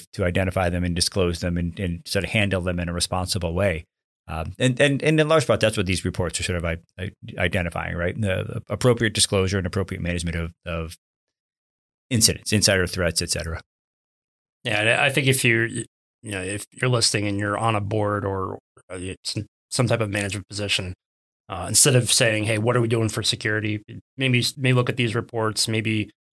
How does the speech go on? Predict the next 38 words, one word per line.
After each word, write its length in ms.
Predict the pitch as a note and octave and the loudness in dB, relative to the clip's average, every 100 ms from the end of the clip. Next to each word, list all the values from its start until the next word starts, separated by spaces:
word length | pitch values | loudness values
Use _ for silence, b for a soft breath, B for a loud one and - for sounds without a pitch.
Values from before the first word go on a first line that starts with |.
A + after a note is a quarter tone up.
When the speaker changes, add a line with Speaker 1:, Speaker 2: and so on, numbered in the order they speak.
| - | -6
Speaker 2:
you 80 | A2+ | -4
know, 60 | |
take 240 | G#2+ A#2 A#2+ | 0 0 0
what 100 | A2 | -4
we've 180 | G#2 - _ | -6 -8 _
talked 240 | A2 G2+ | -4 -2
about 220 | G#2 G2 F#2+ | -2 -2 -2
here 300 | - G2+ G2+ | -4 -6 -4
and 240 | G2 F#2 - | -6 -8 -12
use 260 | - A2+ G#2 | -8 -6 -2
that 260 | G#2 G2+ F#2+ | -2 -2 -2
as 120 | F#2+ | -4
a, 220 | F#2+ F#2+ - _ _ _ _ _ | -6 -8 -12 _ _ _ _ _
uh, 220 | F#2+ F#2 - | -8 -6 -4
a 80 | |
way 200 | A2+ G#2 | -2 0
to 200 | G2 F#2 F2+ _ _ _ _ _ _ _ _ _ - | -2 -6 -8 _ _ _ _ _ _ _ _ _ -8
construct 340 | A#2+ B2+ A#2 | -2 0 0
that 140 | G2 | -4
question 340 | - G2 - G2 | -4 -2 -2 -2
a 40 | |
little 160 | F2 E2 | -8 -12
better, 220 | E2 E2 - _ | -14 -14 -16 _
right? 180 | F#2 F#2 | -10 -6
So 200 | - F#2+ - _ _ | -6 -6 -12 _ _
how 180 | B2+ | 2
are 40 | B2 | 2
we 100 | A2 | 2
handling 440 | A2 G#2 G2 G2 | 0 -2 -4 -4
specific 480 | - A2 - G2+ F#2 | -6 -2 -2 -2 -6
types 240 | G2 F#2 G#2+ | -8 -6 -6
of 60 | |
threats? 360 | - G2 F#2 - | -8 -10 -8 -6
This 140 | G2+ | -4
is 100 | G#2 G2 | -4 -4
what 120 | F#2+ | -6
I'm 180 | G2+ G2 | -4 -2
seeing. 400 | - F#2 F#2 | -2 -4 -8